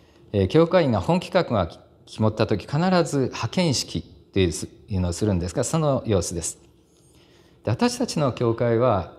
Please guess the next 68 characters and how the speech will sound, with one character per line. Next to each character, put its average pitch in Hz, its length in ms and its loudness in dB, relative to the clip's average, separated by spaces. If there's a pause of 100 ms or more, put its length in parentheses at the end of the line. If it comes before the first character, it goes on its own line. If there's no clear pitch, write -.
(160)
駐 208 240 -2
在 262 240 0
員 156 220 0
が 143 160 2
本 160 160 2
当 165 80 6
に 147 140 0
集 - 280 0
中 156 160 0
的 135 540 -2
に 180 160 0
住 165 180 0
む 127 80 2
地 127 200 0
域 95 140 -2
に 87 100 2
あ 98 60 2
る 90 100 -2
教 78 200 -4
会 78 260 -4 (1200)
な 110 140 4
の 85 140 2
で、 110 460 2
え 90 340 -4
ー、 190 200 -2
必 220 120 -4
ず 208 60 -4
何 220 140 0
年 208 80 -2
か 139 100 0
す - 100 -4
る 90 60 -4
と 101 60 -8
帰 180 140 -6
っ - 20 -6
て 214 120 -8
い 104 40 -4
く 95 100 -6
ん 80 60 -4
で 78 80 -8
す - 100 -12
ね。 170 420 -2
で、 123 120 2
そ 151 160 -2
の 170 100 2
年 175 240 0
に 202 80 2
よ 165 100 4
っ - 20 0
て 170 200 0
は 120 80 4
本 156 200 0
当 196 120 0
に 170 120 2
送 123 260 2
り 180 80 0
出 185 100 2
す 98 300 -2 (420)
方 117 220 2
の 113 100 2
方 104 140 2
が 82 140 0
圧 98 160 -4
倒 214 120 -2
的 190 200 -6
に 151 80 -2
多 170 160 -2
い - 120 -4